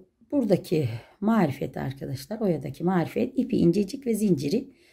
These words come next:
çok sıkı çekmek. Oyanın böyle ütülü kalıp gibi durması ve güzel ve zarif iğne oyasına benzemesi. Bakın ütü yok. Arka tarafı da bu şekilde.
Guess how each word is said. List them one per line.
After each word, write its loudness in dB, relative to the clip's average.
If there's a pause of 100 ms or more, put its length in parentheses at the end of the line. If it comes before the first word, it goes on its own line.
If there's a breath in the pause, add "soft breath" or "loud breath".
(140 loud breath)
çok -2
sıkı -4
çekmek. -8 (140)
Oyanın 2
böyle -2
ütülü -6 (420 loud breath)
kalıp -2
gibi -8
durması 2
ve 2
güzel 2
ve 0
zarif -4
iğne 0
oyasına -6
benzemesi. -4 (1040 soft breath)
Bakın 2
ütü 2
yok. 0
Arka -2
tarafı -4
da -8
bu -10
şekilde. -2